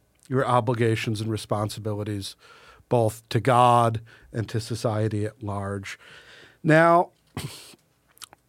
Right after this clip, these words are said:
we talk a little bit about, you know, in the United States, you have a place like the Northwest Ordinance, which actually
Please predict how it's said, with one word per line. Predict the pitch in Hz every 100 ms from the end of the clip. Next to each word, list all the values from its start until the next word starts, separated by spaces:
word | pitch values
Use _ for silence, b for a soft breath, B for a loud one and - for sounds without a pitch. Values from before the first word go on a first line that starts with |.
| _ _ _ _ _ _ _ _ _
we | 143 185
talk | 202 202 214
a | 185
little | 160 185 202
bit | 190
about, | 175 160 156 -
you |
know, | 123
in | 120
the |
United | 123 123 139
States, | - 143 131
you | 131
have |
a | 120
place | 117 147 135
like | 135
the | 131
Northwest | 123 123 - 113 -
Ordinance, | 180 202 202 185 -
which | 117
actually | 120 113 - 113